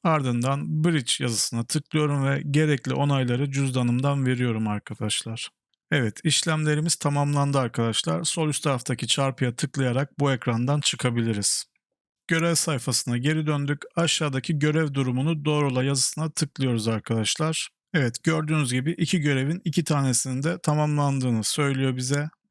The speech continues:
Eğer ki sizde tamamlanmadı diyorsa bir süre sonra tekrar doğrulamayı deneyin arkadaşlar. Eğer yine olmazsa görevleri baştan bir göz atıp tekrar yapabilirsiniz.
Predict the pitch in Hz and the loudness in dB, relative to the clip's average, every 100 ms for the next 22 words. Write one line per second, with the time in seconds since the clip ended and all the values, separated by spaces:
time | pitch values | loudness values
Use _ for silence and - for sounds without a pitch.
0 | - 160 160 - 143 - 151 131 123 123 | 0 2 2 0 0 0 -2 -2 -2 0
1 | 139 139 139 143 143 135 120 117 127 156 | 0 2 2 2 2 2 0 0 0 2
2 | 147 - 135 156 _ 170 165 160 135 - | 2 0 -2 -6 _ -2 0 2 0 0
3 | 123 147 156 165 151 139 120 120 123 117 | 0 0 0 -2 0 0 0 0 0 2
4 | 117 113 107 110 147 151 147 135 120 131 | 2 2 0 0 2 2 2 0 0 0
5 | 120 - 139 143 _ - 156 143 151 160 | 0 0 -2 -4 _ 0 2 2 0 0
6 | 151 151 147 - 143 143 - - 151 151 | 0 2 0 0 -2 -2 -6 -6 0 2
7 | 143 135 135 143 135 - 127 127 139 131 | 2 2 2 2 0 0 -2 0 0 0
8 | 123 139 - 143 - 139 139 127 131 123 | -2 -4 -2 -2 0 0 0 0 0 2
9 | 117 110 - 110 107 - | 0 0 -4 -4 -4 -4